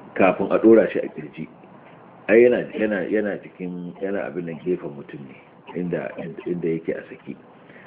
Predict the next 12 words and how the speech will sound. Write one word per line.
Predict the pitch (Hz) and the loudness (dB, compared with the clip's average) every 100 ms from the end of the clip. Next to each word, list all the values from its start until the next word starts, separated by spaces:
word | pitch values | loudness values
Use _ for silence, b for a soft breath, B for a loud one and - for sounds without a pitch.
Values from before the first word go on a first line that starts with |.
| - | -4
ba | 82 80 | 0 2
a | |
kan | 117 110 | 2 2
kirji | 85 73 78 | -2 -2 -8
yake | 73 71 65 | -10 -12 -14
ba. | 55 - | -12 -2
Saboda | 104 107 104 | 2 2 2
haka | |
in | - 123 | -4 -4
aka | 127 - | -8 0
ce | 117 98 | 0 2
koma | - 147 123 | 0 2 2